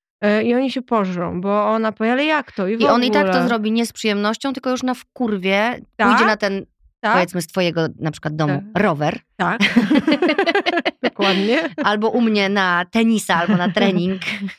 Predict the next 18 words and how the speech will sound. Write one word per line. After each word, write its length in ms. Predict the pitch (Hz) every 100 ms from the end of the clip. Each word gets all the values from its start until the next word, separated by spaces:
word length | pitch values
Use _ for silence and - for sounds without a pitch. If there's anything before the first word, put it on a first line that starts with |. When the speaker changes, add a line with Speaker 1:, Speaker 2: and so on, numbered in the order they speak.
| 240
Speaker 2:
<laughs> 400 | - 262 - -
Speaker 1:
Dokładnie. 920 | 247 240 233 180 175 175 175 202 269 381 -
Speaker 2:
Ale 420 | 202 214 233 240 233
Speaker 1:
Ale 180 | 214
Speaker 2:
już 80 | 226 269
Speaker 1:
mało 180 | 349
tego 220 | 339 226 233
Speaker 2:
nie, 100 | 294
Speaker 1:
jeszcze 160 | 277
Speaker 2:
że 60 | 233
w-, 160 | - -
idź, 280 | 233 254 - 226
spędź 280 | - 240 -
fajnie, 340 | 233 220 214
kochanie, 300 | 220 208 208
Speaker 1:
Tak. 100 | 190
Speaker 2:
czas, 340 | - 208 294 -
tylko 240 | 254 262